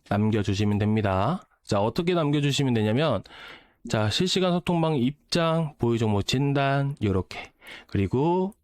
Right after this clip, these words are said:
연락 받으실 연락처까지 남겨주시고 제출 버튼까지. 아시겠죠? 그리고 궁금하신 부분들, 저도 완벽한 사람은 아니다 보니까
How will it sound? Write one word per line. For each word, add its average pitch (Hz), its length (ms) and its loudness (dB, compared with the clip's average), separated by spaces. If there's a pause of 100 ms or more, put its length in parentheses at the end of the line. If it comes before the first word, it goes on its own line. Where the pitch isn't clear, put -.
(100)
연락 117 460 0
받으실 110 380 0
연락처까지 107 1040 0
남겨주시고 110 840 0 (460)
제출 101 380 -2
버튼까지. - 760 -4 (220)
아시겠죠? 104 580 -2 (400)
그리고 110 300 0
궁금하신 131 640 0
부분들, 95 420 0
저도 120 720 0
완벽한 135 500 0
사람은 151 320 2
아니다 98 320 0
보니까 95 540 0